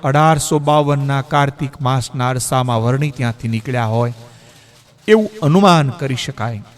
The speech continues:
વર્ણીએ ત્યાંથી નીકળી પૂર્વ તરફ મજલ હવે શરૂ કરી છે. પૂર્વ દિશા તરફ ચાલતા ચાલતા ગાઢ જંગલમાં વર્ણીએ પ્રવેશ કર્યો છે. પ્રકૃતિનું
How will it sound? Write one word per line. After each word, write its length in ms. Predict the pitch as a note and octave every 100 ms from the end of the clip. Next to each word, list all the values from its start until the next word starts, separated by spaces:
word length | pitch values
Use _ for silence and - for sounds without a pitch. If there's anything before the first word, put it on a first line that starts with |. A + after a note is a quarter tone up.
| _ - _ _ _ _ -
વર્ણીએ 480 | C#3+ D#3 D3+ D3 C#3
ત્યાંથી 400 | D3 C3 - B2+
નીકળી 480 | A#2+ A2+ A#2+ A2+ A2 A#2 -
પૂર્વ 260 | D3 C#3 C3
તરફ 340 | - A#2+ A#2 A2+ - - C#3+
મજલ 440 | A#2+ A#2+ A#2+ G#2
હવે 180 | G2 G2+
શરૂ 300 | - G#2 G2
કરી 260 | - G2+
છે. 240 | G2+ - C#3+ - - - _
પૂર્વ 300 | A#3 C#4 E3
દિશા 340 | C3 B2 G3
તરફ 300 | F#3+ C#3+ A2+
ચાલતા 520 | - C3+ A#2+ C3+ E3 C#3+
ચાલતા 440 | - A2 G#2+ G2+
ગાઢ 380 | G2 G#2+ G#2+ G#2+
જંગલમાં 580 | A#2 A#2 A#2+ A#2 G#2 G2
વર્ણીએ 400 | G#2 G#2+ G#2 F#2+ G2 -
પ્રવેશ 380 | G#2 A2 A2+ -
કર્યો 240 | A2 G#2
છે. 220 | - - - _ _ - _ _ -
પ્રકૃતિનું 840 | F3 - - B3+ C4 A#3+ A#3